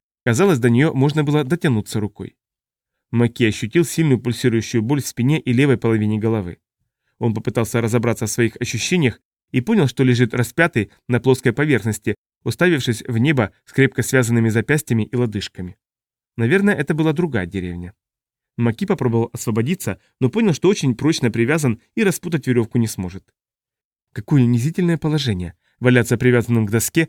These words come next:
с раскинутыми в сторону руками и ногами. Над его головой, перед глазами, по тёмному небу проплывали незнакомые созвездия. Где находится эта проклятая планета?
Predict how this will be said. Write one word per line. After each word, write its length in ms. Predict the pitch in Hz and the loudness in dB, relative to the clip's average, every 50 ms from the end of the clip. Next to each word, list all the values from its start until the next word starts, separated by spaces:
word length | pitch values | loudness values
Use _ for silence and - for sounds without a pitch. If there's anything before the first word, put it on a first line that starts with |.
| - _ _ | -4 _ _
с 80 | - - | 0 0
раскинутыми 560 | 131 120 - - 185 185 160 127 135 123 117 | 0 0 2 2 2 2 2 2 2 2 2
в 60 | 104 | 0
сторону 340 | - - 156 151 135 123 120 | 0 0 0 2 2 2 2
руками 440 | - 135 123 110 131 123 120 117 117 | 2 0 -2 0 2 2 2 4 2
и 40 | |
ногами. 440 | 117 123 123 - 95 87 87 85 - _ _ _ _ _ _ _ _ _ _ _ _ _ _ _ | 2 0 -2 -4 -6 -8 -8 -12 -14 _ _ _ _ _ _ _ _ _ _ _ _ _ _ _
Над 180 | 127 123 113 | -2 0 2
его 180 | 123 117 123 113 | 2 2 0 0
головой, 360 | 107 117 110 113 127 170 185 | 0 0 0 2 2 2 2
перед 240 | - - 113 113 101 | 2 0 0 0 0
глазами, 480 | 107 117 113 117 175 170 139 104 - - _ _ _ | 0 -2 0 2 2 2 2 0 -2 -6 _ _ _
по 100 | - 120 | -4 -2
тёмному 340 | 110 147 135 123 120 117 117 | 0 2 2 4 4 4 2
небу 280 | 120 147 175 160 135 | 2 2 2 0 -2
проплывали 520 | 107 - 110 - - 123 123 165 180 180 175 160 | -4 -6 -8 -2 0 2 2 4 4 2 2 2
незнакомые 560 | 160 170 151 170 165 - - 113 107 107 104 | 0 -2 0 -2 -2 0 0 0 0 0 0
созвездия. 640 | - 123 120 110 110 101 87 80 90 98 90 90 - _ _ _ _ _ _ _ _ _ _ _ | 0 -2 -2 -2 -2 -4 -4 -6 -8 -10 -12 -12 -12 _ _ _ _ _ _ _ _ _ _ _
Где 240 | - 113 110 123 156 | -12 -6 -2 0 0
находится 460 | 160 180 - - - 107 104 - - | 0 -2 -4 -6 -6 -6 -6 -6 -4
эта 100 | 107 110 | -6 -6
проклятая 480 | - - - - - 120 104 101 117 110 | -4 -6 -8 -8 -6 -6 -4 -4 -4 -4
планета? 460 | - 127 120 98 87 80 - 87 - | -4 -4 -4 -4 -6 -10 -14 -18 -20